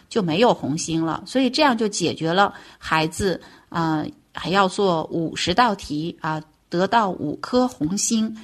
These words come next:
这件事情，就事论事啊，去解决事儿。所以这个，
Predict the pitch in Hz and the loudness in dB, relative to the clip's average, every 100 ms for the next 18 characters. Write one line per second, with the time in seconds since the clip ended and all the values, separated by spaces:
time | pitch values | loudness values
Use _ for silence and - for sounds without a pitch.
0 | - _ - 214 175 175 - 208 180 151 | -20 _ 0 2 2 2 2 0 0 -4
1 | - - 294 240 - 233 247 254 233 - | -2 2 4 4 2 2 2 2 2 -2
2 | 277 - - - - 262 170 - 160 180 | -2 0 -2 -2 -4 0 -2 -2 -2 -2
3 | - 320 - - - 220 190 269 254 196 | 4 4 4 -4 -4 -2 0 0 2 4
4 | 165 | 2